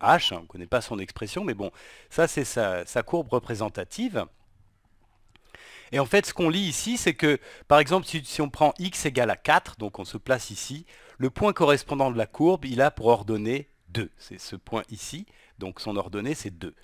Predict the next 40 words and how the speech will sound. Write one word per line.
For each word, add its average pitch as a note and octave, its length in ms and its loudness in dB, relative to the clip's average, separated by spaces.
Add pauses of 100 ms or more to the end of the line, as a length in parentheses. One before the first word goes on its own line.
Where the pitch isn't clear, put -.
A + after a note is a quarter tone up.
(260)
Si - 140 -20
par F#2 160 0
exemple, G2+ 340 -6
je A2 60 -4
me G2+ 140 -6
mets A#2+ 200 -2
à G2+ 120 0
x C3+ 240 -8
égale A2+ 260 -2
six, G#3+ 340 -8
je A#2 60 -4
prends G#2+ 220 -6
x C#3 240 -8
égale A#2+ 200 0
à F#2 60 -4
six, G3 320 -10
eh C3 60 -2
bien, A#2 240 -4 (280)
l'image C#3+ 640 6 (420)
de G#2 320 -2
x F#3+ 360 -4 (720)
par A2+ 140 0
cette A2 180 -8
fonction G#2+ 480 -8
h, E3 300 4
ça - 180 -4
sera, D3 400 4
donc G2+ 260 -8
le B2 80 -2
point, A#2 440 -2 (320)
l'ordonnée C#3 540 4
de A2+ 120 -4
ce - 160 -8
point-ci, A2 560 -8 (1040)
on E2+ 160 -18
monte G2 400 -10
jusqu'à G2+ 320 -6
la F2+ 100 -4
courbe A#2 320 -2
ici, F3+ 320 -12